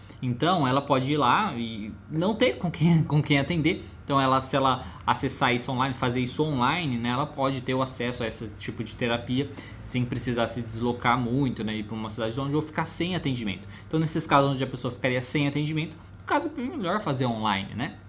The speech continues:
Tanto é por isso que eu até montei lá o, o site, é, um, um, o nosso banco de dados, né,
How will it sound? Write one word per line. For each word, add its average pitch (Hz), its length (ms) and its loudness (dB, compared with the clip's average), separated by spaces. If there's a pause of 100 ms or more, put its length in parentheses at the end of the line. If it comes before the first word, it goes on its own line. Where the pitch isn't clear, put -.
(640)
Tanto 139 180 0
é 165 80 2
por 160 240 4
isso 156 220 2
que 170 220 -2 (240)
eu 127 60 0
até 135 160 2
montei 143 460 2
lá 131 220 2
o, 117 260 -2
o 113 60 -8
site, 131 540 0 (300)
é, 110 480 2
um, 117 400 -6
um, - 20 -6
o 123 40 -4
nosso 120 260 -2
banco 123 260 0
de 117 120 -6
dados, 117 340 4
né, 131 200 -2